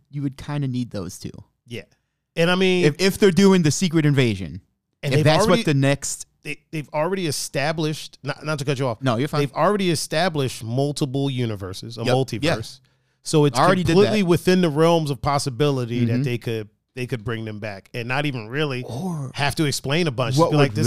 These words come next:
Speaker 1: really
Speaker 2: is, this is universe two," or
Speaker 1: What would really be sweet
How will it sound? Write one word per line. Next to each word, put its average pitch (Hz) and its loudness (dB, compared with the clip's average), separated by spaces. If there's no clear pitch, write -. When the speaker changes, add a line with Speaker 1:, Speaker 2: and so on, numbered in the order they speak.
Speaker 1:
really 208 0
Speaker 2:
is, 180 -2
this 151 -10
is 156 -6
universe 165 0
two," 185 0
or 113 -6
Speaker 1:
What 143 -2
would 117 -2
really 139 2
be 113 0
sweet 101 -6